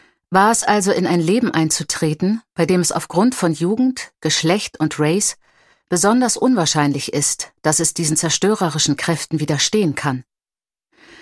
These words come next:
Als düsterer Bericht über einen Seelenmord begonnen, konnte der Roman seine Hauptfigur nicht unbegleitet lassen.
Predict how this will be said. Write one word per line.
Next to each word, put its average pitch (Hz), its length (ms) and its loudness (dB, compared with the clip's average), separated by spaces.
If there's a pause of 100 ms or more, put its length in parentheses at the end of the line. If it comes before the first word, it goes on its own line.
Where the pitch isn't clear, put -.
(440)
Als 185 240 0
düsterer 220 500 2
Bericht 185 420 0
über 165 140 2
einen 160 200 2
Seelenmord 165 560 2
begonnen, 170 480 0
konnte 220 340 0
der 185 120 0
Roman 165 420 2
seine 175 300 0
Hauptfigur 190 540 -2
nicht 196 200 -2
unbegleitet 170 680 0
lassen. 143 380 -2